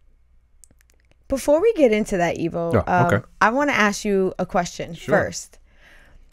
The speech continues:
Speaker 1: Because I don't wanna give all the kit and caboodle away right away, what
Speaker 2: Mm.
Speaker 1: the table is, because then that entails what women potentially have to offer, right?
Speaker 2: Right.
Speaker 1: Okay. I don't wanna give that away just yet.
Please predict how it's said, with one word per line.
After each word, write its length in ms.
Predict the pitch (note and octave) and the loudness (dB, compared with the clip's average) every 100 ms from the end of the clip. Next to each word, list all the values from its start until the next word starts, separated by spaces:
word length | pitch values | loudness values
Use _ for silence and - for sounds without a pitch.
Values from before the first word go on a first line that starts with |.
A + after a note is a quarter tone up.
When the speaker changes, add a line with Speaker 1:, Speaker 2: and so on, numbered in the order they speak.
| - - _ | -20 -20 _
Speaker 1:
Because 240 | A#3+ C4+ A#3+ | -2 0 4
I 120 | C#4 | 4
don't 140 | E4 F#4 | 4 2
wanna 180 | G4+ C4+ | -2 0
give 280 | B3 A#3+ | 2 2
all 240 | A3 A3 G#3+ | 4 4 4
the 100 | G#3+ | 0
kit 220 | - A#3 | -4 -8
and 80 | - | -6
caboodle 460 | G#3 E3+ F#3 F#3+ F3 | -8 -4 0 2 2
away 260 | E3+ E3+ E3+ | 2 2 0
right 240 | E3 E3+ | -2 -4
away, 240 | D#3+ D#3+ D#3 | -4 -4 -2
what 260 | D#3 F3+ | 0 0
Speaker 2:
Mm. 20 | F3+ | -2
Speaker 1:
the 60 | |
table 340 | - F#3+ E3+ D3 | -4 -2 -2 -2
is, 200 | E3+ - | -2 -4
because 340 | F#3+ G3+ F3+ | -4 -4 -2
then 260 | G3 G3 F#3 | -2 -2 0
that 200 | G#3+ B3 | 2 2
entails 800 | B3 - G#3+ F#3+ F3+ F3+ F3+ - | -2 0 2 2 0 -2 -4 -10
what 500 | F3+ F#3+ G#3+ - G3+ | -8 2 2 2 -4
women 640 | G3+ F#3 F3 E3+ F#3 G#3 - | -4 -4 -4 -6 -8 -10 -8
potentially 580 | A3+ F#3+ F3 - F#3+ | -4 -4 -6 -6 -6
have 280 | F3 E3+ E3+ | -4 -4 -4
to 100 | - | -2
offer, 520 | - B3+ - F3 D#3+ - - - - - - | 0 0 0 -8 -10 -14 -20 -20 -20 -18 -6
right? 340 | F3+ A#3+ - - | -4 -2 -4 -4
Speaker 2:
Right. 240 | G2 D#2 - _ F#3 | -4 -4 -10 _ -10
Speaker 1:
Okay. 340 | F#3+ F3+ D#3+ - _ _ - - - | -4 -4 -6 -12 _ _ -20 -4 2
I 120 | A#3 | 4
don't 140 | D4+ | 2
wanna 180 | E4 E4+ | -4 -6
give 180 | B3+ B3+ | -2 -2
that 140 | A#3 A3+ | 0 -2
away 220 | G#3+ G3+ | -4 -6
just 280 | - B3+ - | -8 -12 -10
yet. 220 | C#3+ | -10